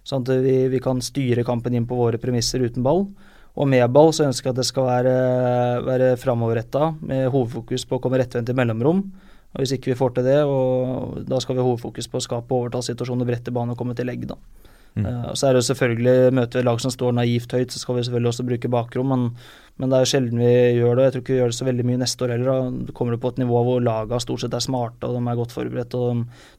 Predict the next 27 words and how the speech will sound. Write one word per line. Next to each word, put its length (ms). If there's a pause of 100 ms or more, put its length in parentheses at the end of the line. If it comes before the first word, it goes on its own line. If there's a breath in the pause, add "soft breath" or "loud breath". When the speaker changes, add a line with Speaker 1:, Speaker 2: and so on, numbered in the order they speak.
Speaker 1:
de 100
vet 240
hvor 80
de 80
skal 160
sette 180
linja 260
si, 120
så 160
det 80
å 80
komme 160
direkte 320
inn 80
i 80
bakrom 320
er 100
vanskelig. 360 (640 soft breath)
Eh, 840
men 400
jeg 220
ønsker 280
å 60 (560)
spille 260
en 60
fotball 340
som, 220